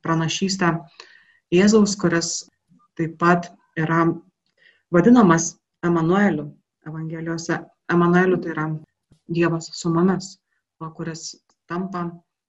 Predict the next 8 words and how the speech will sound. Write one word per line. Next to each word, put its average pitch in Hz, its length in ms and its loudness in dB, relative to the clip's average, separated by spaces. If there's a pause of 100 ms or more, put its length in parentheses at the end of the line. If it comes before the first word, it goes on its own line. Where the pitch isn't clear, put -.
(320)
vienu 196 200 0
iš 202 120 -4
mūsų. 226 320 -6 (1300)
Pradžios 185 300 0
tas 190 120 -4
skaitinys, 180 480 2 (200)
kurį 160 420 -4
girdėjote 170 640 4